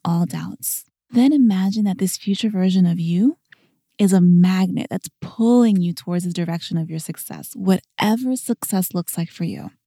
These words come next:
There's this book called Visualization for Weight Loss by John Gabriel, and he suggests trying something that he calls melting the weight off,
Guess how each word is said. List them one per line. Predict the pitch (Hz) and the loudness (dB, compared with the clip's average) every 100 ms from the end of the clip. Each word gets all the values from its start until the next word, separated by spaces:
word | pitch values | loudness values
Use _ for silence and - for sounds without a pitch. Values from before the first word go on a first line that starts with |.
| _ - | _ 0
There's | 247 | 0
this | 277 269 | 0 -8
book | - 208 | -8 -8
called | - 196 180 180 - - | -8 -6 -4 -2 -4 -6
Visualization | 180 208 214 202 190 185 196 190 | 0 0 2 0 0 -2 0 0
for | 185 | -2
Weight | 170 170 | -6 -6
Loss | - 185 208 | -4 -4 -4
by | - 170 | -6 -8
John | 160 170 165 | -4 -2 0
Gabriel, | 165 165 160 - - - - - | 0 -4 -6 -8 -8 -12 -14 -2
and | 208 196 | 0 0
he | - 254 | 2 0
suggests | 302 269 180 175 - - - | 0 -2 -2 -4 -8 -14 -8
trying | - 180 185 | -2 0 0
something | 190 175 185 | 0 0 0
that | 165 | -2
he | 170 | -4
calls | - 170 156 160 - - - - | -6 -4 -2 -4 -8 -20 -6 2
melting | 196 208 220 220 | 2 2 0 0
the | 196 | 2
weight | 180 175 - | 0 0 -4
off, | - - - | -10 -20 -20